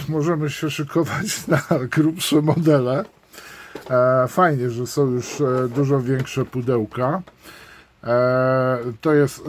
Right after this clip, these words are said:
od numeru sto jedenaście, te pudełka, widzę, zostały za-, e, zastosowane. Tak prezentuje się i fajnie, że są matowe. Mogę spokojnie, bez odblasku pokazywać wam, e, opakowanie. Za to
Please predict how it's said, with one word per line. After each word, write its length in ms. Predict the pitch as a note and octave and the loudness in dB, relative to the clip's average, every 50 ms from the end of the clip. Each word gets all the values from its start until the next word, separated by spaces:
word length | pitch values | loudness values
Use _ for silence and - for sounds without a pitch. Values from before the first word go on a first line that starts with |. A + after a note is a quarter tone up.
| D3+ C#3+ | -8 -6
od 260 | - E3 E3 D#3 C#3+ C#3 | -2 -2 0 0 0 0
numeru 440 | D#3 D#3 D3+ D3+ D#3 D#3 D3 D3 | 0 0 2 2 2 2 2 0
sto 260 | C#3+ - - - D#3+ D3+ | 0 -2 0 2 4 4
jedenaście, 680 | D3+ D3 C#3 D3 D3 C#3+ C#3 B2 - - - A#2 A2+ G#2 | 4 4 2 2 2 2 0 0 -2 -6 -6 -8 -6 -6
te 100 | B2+ A2 | -6 -8
pudełka, 500 | - C3 A#2 C3 B2 A2+ - B2+ B2 A2+ | -8 -6 -4 -2 -2 -2 -2 -4 -4 -4
widzę, 260 | A2+ A2 G#2+ C3 B2 | -4 -6 -6 -6 -6
zostały 500 | G#2+ A#2 A2 - - C#3+ C3 B2 B2+ A#2+ | -4 -6 -8 -2 0 0 2 2 2 0
za-, 300 | A2 C3 B2+ B2 A#2 A2 A#2+ C3+ C3+ C3+ | 0 0 2 2 0 0 -2 -4 -2 -2
e, 400 | B2+ B2 A#2+ A#2+ B2 A#2+ A#2+ A#2+ | -2 -2 -2 -2 -2 -2 -2 -2
zastosowane. 1000 | A#2+ C3+ C3 - - D3 C#3 - - D3 C3 C3 B2+ A#2 A#2 A#2+ B2 C#3+ G#3 G#3+ - - _ - - - - - - - - _ | -2 -2 -2 -2 -2 -2 -2 2 0 0 2 2 2 2 2 0 0 0 0 -2 -4 -10 _ -20 -20 -20 -20 -20 -20 -20 -18 _
Tak 160 | - G#3+ G#3 | -4 -4 -2
prezentuje 680 | - - G3+ F3+ E3 E3+ D#3+ D3 C#3+ - D#3 D3+ D3+ C#3 | 0 0 0 2 2 2 2 0 2 2 4 4 4 2
się 140 | - E3 | 2 -2
i 100 | D#3+ - | -2 -2
fajnie, 380 | C3 - F3 F3+ F3 E3+ E3 D3+ | -2 0 2 2 4 4 2 2
że 160 | C3+ D3 C#3 | 2 0 0
są 180 | - D#3 D#3 D3 | 0 0 0 2
matowe. 540 | D3 C#3+ C3+ C3 - B2+ G#2+ E2+ F2 G2 A#2 | 2 0 0 0 -2 -6 -6 -6 -6 -4 -2
Mogę 320 | C#3 D3 C#3 C#3+ C#3 C3 | -2 0 0 0 0 -2
spokojnie, 600 | - - - D3+ C#3 - D#3 D#3 D3+ D3 D3 C#3+ | -2 -2 -4 -4 -2 2 2 2 2 2 2 0
bez 260 | B2+ C#3 C#3 A#2 A#2+ | 2 0 0 0 0
odblasku 580 | C#3 A#2 A#2+ B2+ C3+ C#3 C3+ C3+ - - - C3 | -2 -2 -2 0 2 2 0 0 -4 -10 -12 -8
pokazywać 720 | - B2+ A#2+ - C3+ B2+ A2+ A#2+ B2+ A#2+ B2 A#2+ A2+ A2 | -8 -8 -8 -4 -4 -4 -4 -4 -4 -2 -2 -2 -2 -2
wam, 300 | A#2 B2+ B2 A#2+ A#2 A2 A2 _ - - - - - - - _ _ _ | -2 -2 -2 -2 -4 -6 -10 _ -20 -20 -20 -20 -20 -20 -20 _ _ _
e, 500 | - A2 A#2 A#2 A#2+ A#2+ A#2+ A#2+ A#2+ A#2+ - | -4 -2 0 0 2 2 2 0 0 -2 -2
opakowanie. 880 | C3 B2+ - D3 C#3 - C#3+ B2+ B2 C3 A#2+ A2+ A2+ B2+ D3 G3+ G#3+ F3+ - - - - - - - - - B2 A#2+ | -6 -4 -2 -4 0 0 -2 0 0 0 -2 -2 -2 0 0 0 -2 -2 -6 -14 -20 -20 -20 -20 -20 -20 -18 -14 -8
Za 220 | A2+ C#3 C#3+ C#3+ | -2 0 0 0
to 340 | C#3+ - D#3 D3 C#3+ D3 | 2 2 2 2 2 0